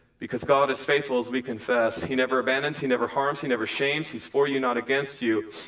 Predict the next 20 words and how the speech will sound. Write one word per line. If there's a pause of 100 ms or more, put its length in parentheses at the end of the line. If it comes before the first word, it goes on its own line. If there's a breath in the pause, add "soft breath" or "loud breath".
And
so
we
don't
hide
from
him,
we
run
to
him. (320 loud breath)
And
then
it's
the
forgiveness
from
sin. (3500)
And
lastly,